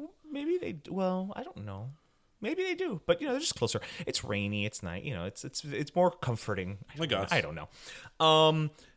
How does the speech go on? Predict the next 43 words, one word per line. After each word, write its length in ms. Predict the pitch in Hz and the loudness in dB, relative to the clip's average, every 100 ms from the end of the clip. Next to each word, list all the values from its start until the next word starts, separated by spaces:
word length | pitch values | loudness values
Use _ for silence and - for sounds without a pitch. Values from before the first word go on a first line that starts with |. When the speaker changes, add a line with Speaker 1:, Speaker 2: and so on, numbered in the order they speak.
| _ 143 | _ 6
Speaker 1:
but 160 | 170 | 10
I 80 | 160 | 10
think 280 | - 185 165 | 8 4 6
that 180 | 147 131 | 4 4
may 80 | |
have 140 | 127 131 | -2 -2
something 240 | 120 110 | -4 -6
to 100 | 104 | -8
do 140 | 101 85 | -8 -8
with 160 | 82 | -8
it 100 | - | -12
too. 180 | - 78 - 113 | -10 -12 -12 -14
Speaker 2:
Mm. 240 | 101 98 _ - - - - - | -12 -14 _ -12 -10 -16 -16 0
But 420 | 135 180 175 185 | 10 10 10 8
yeah, 140 | 214 202 | 10 10
no, 160 | 165 | 10
South 260 | 151 175 180 | 10 12 12
America 560 | 208 185 190 185 156 | 10 10 10 12 10
hasn't 540 | 123 143 135 151 135 - - - 120 117 - | 12 10 8 2 0 -6 -20 -18 -16 -12 -4
had 300 | - 139 120 | 6 6 8
the 80 | 127 | 6
numbers 400 | 117 120 127 120 | 4 4 4 4
that 160 | 107 | 2
Europe 420 | 101 104 113 123 | 4 4 6 6
and, 300 | 107 98 95 | 2 0 -4
and 160 | 92 101 | -6 -8
Asia 400 | 101 104 110 107 | -6 -4 -2 0
has, 380 | 90 87 92 92 | 0 0 -2 -2
but, 340 | - 104 104 - - - - | 2 4 4 -4 -18 -2 8
but 100 | 175 | 8
again, 240 | 233 254 | 8 4
but 200 | 135 143 | 4 2
for 160 | - 170 | 6 6
us, 200 | 175 - | 6 4
just 280 | - 196 - | -4 -4 -2
being 300 | 196 214 147 | -2 0 0
such 220 | 175 165 | 0 0
a 20 | |
big 300 | 127 139 - | 2 0 0
city, 340 | - - 170 101 | 2 6 4 4
such 240 | 117 - | -4 -2
a 40 | |
big 140 | 120 | 0